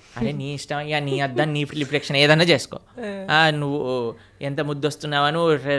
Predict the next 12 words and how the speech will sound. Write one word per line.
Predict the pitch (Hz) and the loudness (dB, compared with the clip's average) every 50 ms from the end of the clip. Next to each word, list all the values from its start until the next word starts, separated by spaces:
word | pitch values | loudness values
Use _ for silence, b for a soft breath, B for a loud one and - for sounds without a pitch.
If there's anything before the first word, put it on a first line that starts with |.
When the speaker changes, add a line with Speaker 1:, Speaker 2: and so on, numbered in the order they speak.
| 131 131 | 0 2
Speaker 1:
రాసి | 135 127 135 143 147 - - 151 143 139 139 | 4 6 6 6 4 2 -2 -2 -2 0 0
ఒకటైనా | 135 127 135 139 143 139 143 | 0 -2 -2 -2 -2 -2 0
పెట్టు, | 139 143 143 123 - 156 170 | 0 0 -2 -2 -4 -6 -4
ఏదైనా | 156 143 151 156 160 156 160 | 0 2 4 4 4 4 0
చేసుకో, | 202 214 190 160 - - - | -2 -4 -6 -6 -6 -6 -8
అది | - 180 165 | -8 -6 -6
నువ్వు, | 151 156 156 151 165 220 | -8 -8 -8 -8 -8 -10
నీ | 269 285 262 220 | -8 -6 -4 -4
రిఫ్లెక్షన్, | 160 151 156 - - - - - - | -6 -6 -10 -14 -18 -18 -18 -18 -18
అంతే | - 131 135 - 180 | -16 -16 -14 -12 -10
కదండి? | 180 180 175 175 175 - - 208 | -10 -10 -10 -10 -12 -14 -14 -14
Speaker 2:
అంతే. | 208 196 175 170 - - | -14 -12 -14 -16 -18 -20